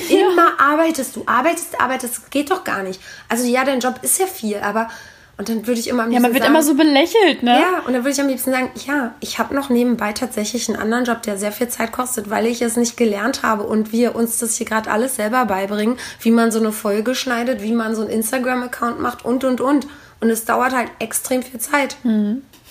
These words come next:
Speaker 2: Aber das weiß ja keiner. Und die verhalten einen mittlerweile alle für dumm.
Speaker 1: Ja, <laughs>
Speaker 2: Ja.
Speaker 1: deswegen meine ich ja, man wird gerne inzwischen belächelt, wenn man sagt, "Nee, man muss noch arbeiten."
Speaker 2: Ja.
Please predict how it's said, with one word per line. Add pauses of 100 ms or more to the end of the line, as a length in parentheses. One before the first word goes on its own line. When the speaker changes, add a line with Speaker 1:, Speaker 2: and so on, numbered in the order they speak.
(120)
Speaker 2:
Aber
das
weiß
ja
keiner.
Und
die
verhalten
einen
mittlerweile
alle
für
dumm. (180)
Speaker 1:
Ja, (200)
<laughs>
Speaker 2:
Ja.
Speaker 1:
deswegen
meine
ich
ja, (340)
man
wird
gerne
inzwischen
belächelt,
wenn
man
sagt,
"Nee,
man
muss
noch
arbeiten." (220)
Speaker 2:
Ja.